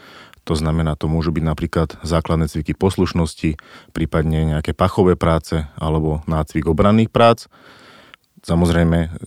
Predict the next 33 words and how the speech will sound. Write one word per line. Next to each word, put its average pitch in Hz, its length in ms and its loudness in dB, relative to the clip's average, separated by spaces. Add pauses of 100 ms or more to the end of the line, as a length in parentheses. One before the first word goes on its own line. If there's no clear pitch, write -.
(120)
sú 82 160 -2
medzi 82 160 0
tým 85 240 0
aj 85 80 2
nejaké 85 160 0
prestávky, - 560 0
pretože 82 400 -2
tam 78 160 -2
treba 82 160 0
prihliadnúť 82 480 0
aj 80 160 2
na 78 160 0
tieto 85 160 -2
poveternostné 82 640 -2
podmienky 85 640 0
a 78 400 -2
všetko, - 560 -4
čo 85 160 0
na 80 80 0
to 87 160 -2
vplýva. 90 400 0 (1200)
No 139 160 2
a 131 160 6
v 120 160 -6
podstate 110 560 4 (560)
ten, 107 160 6
s - 160 -16
týmto 107 240 4
psíkom 95 400 4
je 90 240 2
aj 78 320 -2
popoludní, 95 800 4 (480)
a 80 480 0